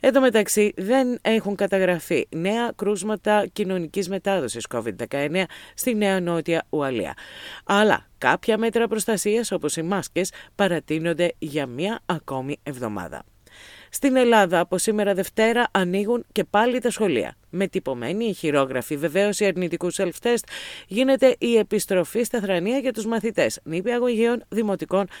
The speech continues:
και γυμνασίων έπειτα από τρεις μήνες. Η χρήση της μάσκας είναι υποχρεωτική και τα διαλύματα γίνονται σε διαφορετικές ώρες για κάθε τμήμα. Το τελευταίο εικοσιτετράωρο, οι ελληνικές αρχές κατέγραψαν μειωμένα κρούσματα και νεκρούς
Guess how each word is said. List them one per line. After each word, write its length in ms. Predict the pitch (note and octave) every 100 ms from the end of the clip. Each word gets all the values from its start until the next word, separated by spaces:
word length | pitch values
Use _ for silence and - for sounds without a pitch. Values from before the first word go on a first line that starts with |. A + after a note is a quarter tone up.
| - -
και 120 | -
γυμνασίων 760 | B3 A3 A3+ G#3+ G3+ - F3 E3+ - - -
έπειτα 680 | B3+ C#4 C4+ C4 - B3+ -
από 480 | A#3 A3 - F3+ C3+ -
τρεις 340 | C#3+ D#3+ D3+
μήνες. 420 | C#3 A2 D#2 - - - - - -
Η 80 | -
χρήση 300 | F#3+ G#3+ G#3+
της 180 | A3 G#3+
μάσκας 480 | G#3+ A3 - A#3 A3
είναι 120 | A3
υποχρεωτική 680 | G3+ G3 G3 F3+ E3+ F#3+ B3
και 120 | C4
τα 120 | G3+
διαλύματα 680 | D#3+ F3+ A3+ F#3+ F#2+ D#3+ F#3+
γίνονται 480 | - D3 G3+ A#3 A#3+
σε 120 | A#3
διαφορετικές 800 | G3 F3+ E3 C#3 B2 E3 F3 - -
ώρες 380 | E3 F3 F3 -
για 140 | A3
κάθε 320 | G3 B2 - B2+
τμήμα. 400 | C3 C3 D#2+ - _ - - -
Το 120 | - G#3
τελευταίο 360 | A#3+ A#3 C#4
εικοσιτετράωρο, 720 | C4+ C4 - C4 G#3 E3 B2 D3+
οι 80 |
ελληνικές 500 | D#3+ E3+ F3 F#3 G3+
αρχές 300 | G#3 - G#3+
κατέγραψαν 640 | - G#3 G#3 G3+ G#3 A3 G3+
μειωμένα 540 | G3+ G3+ F#3 G3 A#3+
κρούσματα 480 | A#3+ A#3+ A3 A3+ A#3
και 100 | A3+
νεκρούς 400 | A3 A3 A#3+ D#3